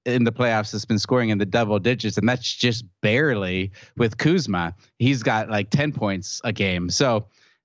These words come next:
uh, I, you know, if, if Davis, like, tweaks an ankle or something like that, then yes, the Heat can definitely win this.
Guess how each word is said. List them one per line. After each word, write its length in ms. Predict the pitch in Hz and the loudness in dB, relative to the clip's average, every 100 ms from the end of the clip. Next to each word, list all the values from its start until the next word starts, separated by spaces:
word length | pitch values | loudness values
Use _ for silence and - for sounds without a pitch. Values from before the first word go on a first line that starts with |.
| - | -2
uh, 360 | 123 131 120 - - - - | 0 2 0 -4 -12 -12 -6
I, 160 | 151 - - | -6 -6 -2
you 120 | 160 | 2
know, 200 | 147 135 | 2 0
if, 300 | 147 143 - _ _ _ _ _ _ _ _ - | 0 -2 -4 _ _ _ _ _ _ _ _ -2
if 140 | 143 - _ _ 123 | -2 -2 _ _ -4
Davis, 460 | 147 165 180 185 160 | -2 0 0 0 0
like, 180 | 131 | -2
tweaks 320 | - 151 170 165 | -2 -2 0 0
an 80 | |
ankle 300 | 139 156 190 | 0 0 0
or 80 | 190 | 0
something 320 | 170 196 196 | 0 0 2
like 220 | 196 196 180 | 2 2 2
that, 280 | 196 - | 0 0
then 220 | 110 117 110 | 0 2 4
yes, 360 | 113 92 95 - | 2 0 -6 0
the 80 | 110 | 2
Heat 200 | 139 135 | 2 2
can 140 | 107 | 0
definitely 560 | 120 113 107 104 101 98 | 0 0 -2 0 2 2
win 220 | 127 117 | 2 2
this. 240 | 101 98 | 2 0